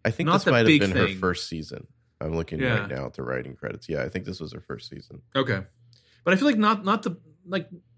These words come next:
Speaker 2: since Buffy, like, not the big thing that we would think. I mean, I know she did, like, O C and all kinds of other,
Speaker 1: Mm-hmm.
Speaker 2: you know, short stints.
Speaker 1: I don't know if she's ever been the showrunner for a show. I'm not sure. Maybe she has. I mean, by now,
Speaker 2: Mm.
Speaker 1: it seems like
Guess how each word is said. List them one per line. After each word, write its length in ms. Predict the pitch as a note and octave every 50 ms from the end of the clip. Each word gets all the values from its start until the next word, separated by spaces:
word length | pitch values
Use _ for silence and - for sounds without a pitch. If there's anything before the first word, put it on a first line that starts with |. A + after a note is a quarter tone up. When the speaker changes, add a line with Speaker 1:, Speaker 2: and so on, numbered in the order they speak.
| _
Speaker 2:
since 380 | - - - - - G#3+ A3+ G#3+
Buffy, 320 | - - F3 F3 - E3 C#3+
like, 180 | C3 A#2+ A#2
not 320 | B2 C#3+ D#3 E3 E3+ - -
the 80 | - C#3
big 520 | B2 A#2+ A#2+ - - C#3 C3+ C3 A#2 A2+
thing 400 | A2+ - - - G#2+ F#2+ F#2+ F#2+
that 120 | F#2+ F#2+ - _
we 120 | G#2 G#2 G#2
would 160 | G2+ G#2 G2
think. 260 | _ - G2+ F#2+ F#2+
I 40 | A2+
mean, 140 | C3 C#3+ D3+
I 40 |
know 60 | D#3 D3+
she 140 | D3 -
did, 100 | - C#3+
like, 220 | B2 A#2+ A2+ A#2 - -
O 100 | C#3+ D3
C 400 | A#2+ - - - C3 B2+ A2+ G2
and 120 | F2+ F2 F#2+
all 140 | G#2+ A2+ A2+
kinds 220 | A#2 B2 A#2 A#2
of 60 | A2+ G#2
other, 300 | G2 G2+ G#2 G2 F2+ _ _ _ _ _ _ _ _ -
Speaker 1:
Mm-hmm. 220 | A#2+ G#2 G2 F2+ F#2+
Speaker 2:
you 120 | A#2+ A2+
know, 160 | G#2+ G2+ F#2+
short 360 | G2 - - - D3 B2 A2+ -
stints. 680 | - - - - A#2 G2 F#2 - - - - - - - _ _ _ _ _ _ _ _ _ _ _ _ _ _ _ _ _ _ _ _ _ _ _ _ _ _ _ _ _ _ _ -
Speaker 1:
I 60 | -
don't 80 | C#3
know 60 | F#3 G#2
if 80 | -
she's 240 | - - E3 B2+ -
ever 180 | A#2+ A2+ A#2 G#2
been 200 | G2 A2 G2+ F#2
the 60 | E2+
showrunner 560 | - - - F#2+ F2 E2 D#2 D2+ D2+ D2 C#2+
for 120 | - C2+
a 40 | C2
show. 380 | C2 - - C#2+ C2+ C2+ - - -
I'm 80 | -
not 140 | - - -
sure. 140 | - - -
Maybe 200 | G2 G2+ G2 F2
she 100 | - -
has. 300 | C#2+ D2+ A#1+ - - - _ _ _ _ _ _ _
I 40 | -
mean, 80 | E2+ D#2
by 140 | D2 F2+ F#2
now, 240 | E2+ F2 F2+ F#2 D2+
Speaker 2:
Mm. 80 | C#2 A1+
Speaker 1:
it 60 | -
seems 240 | - - D#2+ D2 -
like 280 | C#2+ C2 B1+ - _